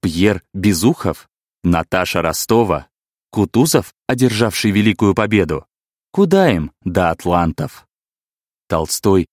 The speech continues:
не даёт спуску никому из описанных им праздных прожигателей жизни, карьеристов и интриганов, и в то же время всех их любит, потому что они – часть жизни, как она есть.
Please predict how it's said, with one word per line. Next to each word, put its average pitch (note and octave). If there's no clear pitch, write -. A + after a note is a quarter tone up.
не F#2+
даёт A2
спуску B2
никому A#2+
из F#2
описанных G2+
им G2
праздных F2+
прожигателей F2
жизни, E2+
карьеристов E2+
и F#2+
интриганов, F#2
и F#2
в -
то F2+
же E2
время E2
всех -
их G2+
любит, F#2
потому G2
что F2
они – F2+
часть C#3
жизни, G#2
как A#2+
она G#2+
есть. F#2+